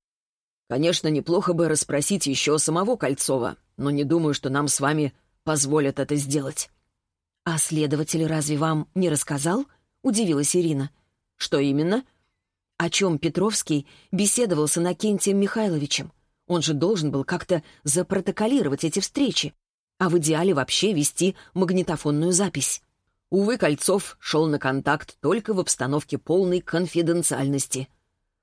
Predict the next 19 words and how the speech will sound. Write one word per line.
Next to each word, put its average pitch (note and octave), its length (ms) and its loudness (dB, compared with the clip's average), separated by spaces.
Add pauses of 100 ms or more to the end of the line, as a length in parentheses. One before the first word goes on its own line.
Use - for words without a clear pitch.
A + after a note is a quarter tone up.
«Кольцов-то G3+ 600 0
да, G3+ 320 2 (400)
а D3+ 100 -2
Петровский D#3+ 560 0
что? F3 300 -2 (340)
Неужели G3 420 2
не D#3 140 0
передавал D#3+ 460 2
следователю F3+ 640 2 (200)
содержание G3+ 640 2
разговоров?» F#3 600 -2 (480)
Дубов D#3 480 0
отмахнулся. D#3 720 -4 (520)
«Передавал, E3 500 2
конечно, C#3 680 -2 (340)
но D#3 140 0
следователю F3 720 0
весь D#3 260 0
этот D#3+ 320 -2